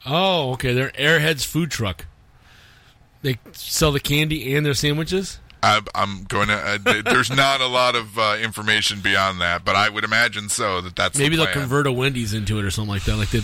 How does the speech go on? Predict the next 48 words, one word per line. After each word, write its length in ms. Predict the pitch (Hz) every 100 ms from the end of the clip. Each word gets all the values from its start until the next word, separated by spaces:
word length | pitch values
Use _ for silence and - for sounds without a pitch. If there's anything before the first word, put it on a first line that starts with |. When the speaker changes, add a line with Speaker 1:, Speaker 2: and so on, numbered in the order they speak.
| -
Speaker 1:
like 140 | 110
the 60 | 107
Morty 300 | 110 120 110
and 80 | 104
Rick 200 | 117 -
one, 200 | 95 95
the 80 | 117
Rick 280 | 117 131 123
and 120 | 113
Morty. 240 | 123 110
Speaker 2:
Oh 60 | 113
Speaker 1:
one. 80 | 143
Speaker 2:
yeah, 180 | 147 117 - -
that's 260 | 269 403
actually 380 | 277 180 139 120
pretty 280 | 98 113 92
cool. 300 | 85 95 82
Speaker 1:
That 120 | 78
was 80 | -
Speaker 2:
Like, 40 | 110
Speaker 1:
really 140 | 185
Speaker 2:
I 120 | - 220
Speaker 1:
cool. 80 |
Speaker 2:
thought 220 | 160 143 113
that 180 | 101
was 180 | 92 90
neat. 340 | 92 92 87 - -
Speaker 1:
That 100 | 78
was 120 | 92
really 120 | 87
Speaker 2:
Um, 60 | 80
Speaker 1:
cool. 160 | 85 87 - _ - - -
Speaker 2:
I 20 |
wish 180 | 165 147
more 220 | 117 143
places 460 | 113 95 90 90 87
would 160 | 98
do 160 | 90 95
that. 320 | 92 90 85
Um, 400 | - 110 101 92 - - -
I 100 | -
know 320 | 139 151 147 123
we, 220 | 123 160 143
we 220 | 135 143
were 100 | 135
talking 300 | 139 127 127
about 220 | 113 107
movies. 520 | 131 160 110 82 -